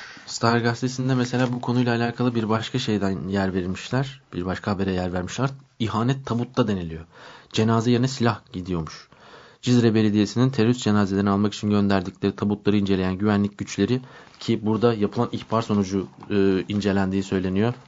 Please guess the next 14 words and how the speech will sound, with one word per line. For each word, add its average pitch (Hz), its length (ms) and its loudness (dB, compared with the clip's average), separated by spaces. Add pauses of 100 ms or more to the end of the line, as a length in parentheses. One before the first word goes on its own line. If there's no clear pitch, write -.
(140)
Habertürk 101 560 -2
gazetesinin 98 560 -2 (380)
hemen 98 300 -2
köşesinde, 98 520 -4
yanlış 90 300 -4
hatırlamıyorsam, 95 640 -4 (540)
ona 101 140 0
bir 95 80 -4
bakmak 98 380 -2
lazım. 98 280 -4
Milliyet 110 320 0
gazetesinin 90 400 -6
hemen 90 180 -6
köşesinde 95 640 -2